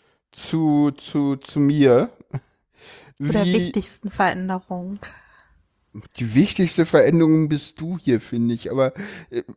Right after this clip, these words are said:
Speaker 1: obwohl, das ist sch-, es, äh, das ist schwer. Äh, lass uns diese beiden Veränderungen nicht gegeneinander irgendwie bewerten. Das wird sehr komplex.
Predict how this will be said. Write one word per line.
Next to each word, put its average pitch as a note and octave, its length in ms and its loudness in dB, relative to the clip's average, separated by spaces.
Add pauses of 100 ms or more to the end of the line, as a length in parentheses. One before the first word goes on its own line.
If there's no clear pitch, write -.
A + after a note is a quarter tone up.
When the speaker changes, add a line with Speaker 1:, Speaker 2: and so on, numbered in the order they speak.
(140)
Speaker 1:
obwohl, D#3 300 2
das D3+ 160 2
ist D#3+ 100 -4
sch-, - 180 -4
es, C#3+ 160 -6
äh, C#3 220 -2
das - 80 -8
ist D3 240 -8
schwer. D#3 580 4
Äh, G#3+ 420 -10 (280)
lass G#3+ 380 4
uns G#3 240 2
diese G#3 260 4
beiden F3 320 6
Veränderungen E3 720 4
nicht D#3+ 240 -2
gegeneinander D3+ 800 0
irgendwie D3 580 4
bewerten. C#3 600 2
Das C3+ 240 -2
wird C#3 260 -8
sehr D3 300 4
komplex. A2+ 640 -8